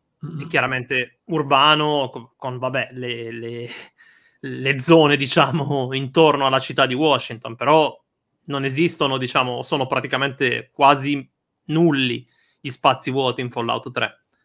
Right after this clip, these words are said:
Speaker 2: È una mappa magari non grandissima, però piena di luoghi da visitare, piena di segreti, piena di incontri.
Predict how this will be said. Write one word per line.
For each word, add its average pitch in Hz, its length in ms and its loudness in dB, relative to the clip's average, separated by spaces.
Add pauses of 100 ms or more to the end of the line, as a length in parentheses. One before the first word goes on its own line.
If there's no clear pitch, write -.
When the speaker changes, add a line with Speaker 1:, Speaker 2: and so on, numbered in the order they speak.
Speaker 2:
È - 80 -8
una 147 120 0
mappa 165 300 4
magari 135 280 4
non 151 140 0
grandissima, 160 880 0 (420)
però 139 560 0 (920)
piena 147 340 4
di 135 100 -2
luoghi 135 280 0
da 127 100 -2
visitare, 131 520 2
piena 127 220 -2
di 117 80 -10
segreti, 143 640 -2
piena 120 240 -8
di 117 80 -10
incontri. 139 800 -2